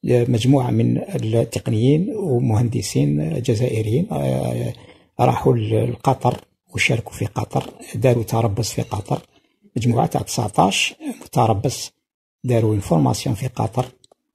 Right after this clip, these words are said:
كيفية، آه، تسيير الملاعب، وكذلك في أثناء ال-، المنافسات، يعني الملاعب خارج المنافسات، وكذلك في أثناء المنافسات. إن شاء الله، آه، تكون تجربة مفيدة، وإن شاء الله، آه،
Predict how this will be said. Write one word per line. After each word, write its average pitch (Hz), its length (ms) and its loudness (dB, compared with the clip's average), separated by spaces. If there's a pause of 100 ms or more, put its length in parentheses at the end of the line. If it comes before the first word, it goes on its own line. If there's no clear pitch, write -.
كيفية، 139 440 -2 (260)
آه، 120 340 4
تسيير 117 420 -2
الملاعب، 107 480 0 (580)
وكذلك 127 580 -2
في - 180 -8
أثناء - 360 4
ال-، 160 200 2 (140)
المنافسات، 143 1040 0
يعني 123 280 2 (120)
الملاعب 131 320 0
خارج 156 300 0
المنافسات، 156 680 0 (380)
وكذلك 135 560 2
في - 180 -8
أثناء - 360 0
المنافسات. 117 720 -2 (200)
إن - 240 -20
شاء - 160 2
الله، 226 260 6
آه، 156 220 6
تكون 151 320 0
تجربة 120 580 4 (400)
مفيدة، 120 560 2 (220)
وإن 131 140 2
شاء 127 180 0
الله، 120 240 0
آه، 113 480 0